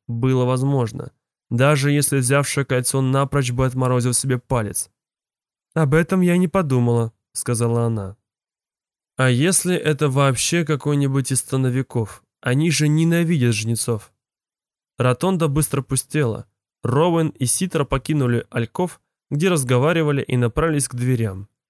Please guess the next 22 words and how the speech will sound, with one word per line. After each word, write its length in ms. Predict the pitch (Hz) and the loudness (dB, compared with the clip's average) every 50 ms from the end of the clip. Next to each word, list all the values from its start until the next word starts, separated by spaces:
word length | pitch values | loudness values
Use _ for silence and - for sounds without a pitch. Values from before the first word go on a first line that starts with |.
| _ _ _ _ _ _ _ _ _ _ _ _ _ _ _ _ _ _ _ - | _ _ _ _ _ _ _ _ _ _ _ _ _ _ _ _ _ _ _ -4
"У 140 | - 151 156 | 0 0 0
тебя 340 | - - 170 151 151 151 | 0 0 0 2 2 2
нет 360 | 147 147 147 151 147 123 117 113 | 2 2 2 2 0 0 -2 -2
достаточных 760 | 123 127 - - - 135 131 - 127 - - 127 123 - | -2 -2 0 0 0 0 0 0 -2 -2 0 -2 -2 0
оснований 560 | 127 120 - - 127 123 127 131 135 131 123 117 | 0 -2 -2 0 0 0 2 2 0 0 -2 -2
кого-либо 600 | - - 131 123 127 131 131 131 127 120 127 127 | 0 0 0 2 2 2 2 2 0 2 2 0
обвинять", 600 | 127 120 117 131 131 135 143 139 117 - - - _ _ | 0 2 2 2 2 4 4 4 2 0 -4 -10 _ _
сказал 440 | - - - - 120 110 113 113 113 | -8 -6 -4 -2 -2 0 0 0 0
Роуэн. 380 | 110 117 113 110 104 95 95 - _ _ _ _ _ _ _ | 0 0 0 -2 -4 -6 -10 -14 _ _ _ _ _ _ _
"Поэтому 400 | - - 175 165 - 165 170 160 | -4 -2 -2 0 0 0 0 2
пока 260 | 135 156 147 - 156 151 | 2 0 0 0 0 2
ничего 380 | 147 139 123 - 143 151 160 | 2 2 0 0 0 0 2
не 100 | 147 131 | 0 0
предпринимай". 760 | 113 127 120 110 - 123 123 120 123 120 120 113 107 101 - _ _ _ _ _ _ _ _ _ _ _ _ | 0 -2 -4 -2 -2 -2 0 0 0 0 0 -2 -2 -4 -8 _ _ _ _ _ _ _ _ _ _ _ _
"Не 300 | - 123 139 147 156 160 | 0 2 4 6 6 4
предпринимать? 960 | 147 - 156 143 - - 143 139 135 139 135 135 127 135 180 247 - - - _ _ _ _ _ | 4 4 2 0 2 2 2 4 4 4 4 4 4 4 2 0 -2 -4 -10 _ _ _ _ _
Ты 200 | - - 170 185 | 0 2 4 4
это 160 | 196 - 190 180 | 4 2 2 0
серьёзно?" 720 | - - 175 165 165 175 190 226 240 226 - 294 269 - _ _ _ _ _ _ _ _ _ _ _ _ - | 0 2 2 2 4 4 4 2 2 0 -2 -4 -4 -6 _ _ _ _ _ _ _ _ _ _ _ _ -6
"Я 220 | 113 117 117 120 | -2 0 0 2
сказал 420 | 120 - - 127 120 120 127 123 113 | 0 0 0 0 0 2 2 0 0
"пока". 540 | - - 120 117 - - 131 113 104 - | -2 -4 -4 -4 -2 -2 -2 -2 -2 -4